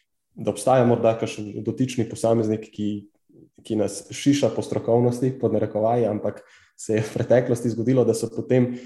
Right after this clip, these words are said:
posamezniki, športniki prihajali od tam k nam in so z nami tudi ostali, in to že več let zapored. Pa bi jaz rekel, da primarno ravno na račun te osebnosti, te-, tega faktorja, ne,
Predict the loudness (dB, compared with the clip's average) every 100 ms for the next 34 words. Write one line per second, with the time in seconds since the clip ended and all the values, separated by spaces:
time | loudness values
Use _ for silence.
0 | -20 _ _ -6 2 4 4 0 -2 -4
1 | -2 -2 -2 -4 -4 -2 2 2 0 0
2 | 0 0 0 0 0 0 4 4 4 -4
3 | -4 -2 -2 -6 -14 -4 -4 -4 2 4
4 | 6 4 2 0 0 2 4 2 -4 -2
5 | 0 0 -2 -4 -4 0 2 4 0 -12
6 | _ _ _ _ _ _ -2 2 4 4
7 | 2 2 2 2 0 -6 _ _ _ 4
8 | 6 6 4 2 2 2 0 -4 -6 -8
9 | -4 -4 0 -2 -2 -8 -14 -8 -8 0
10 | 2 2 0 -4 -4 -8 -8 -8 -10